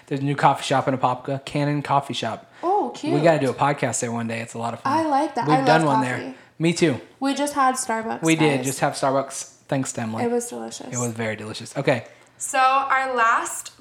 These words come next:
Speaker 2: but not least, 'cause we still have a ton more.
Speaker 1: Yeah, we still have my questions to ask you.
Speaker 2: Oh,
Speaker 1: Mm.
Speaker 2: goodness gracious. Um, so describe Mondays in one
Speaker 1: Oh my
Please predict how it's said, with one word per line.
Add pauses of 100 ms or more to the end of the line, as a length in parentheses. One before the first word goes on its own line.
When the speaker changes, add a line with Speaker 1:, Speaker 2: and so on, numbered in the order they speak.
Speaker 2:
but
not
least,
'cause
we
still
have
a
ton
more.
Speaker 1:
Yeah,
we
still
have
my
questions
to
ask
you. (260)
Speaker 2:
Oh,
Speaker 1:
Mm.
Speaker 2:
goodness
gracious. (140)
Um,
so (140)
describe
Mondays (1200)
in
one (320)
Speaker 1:
Oh
my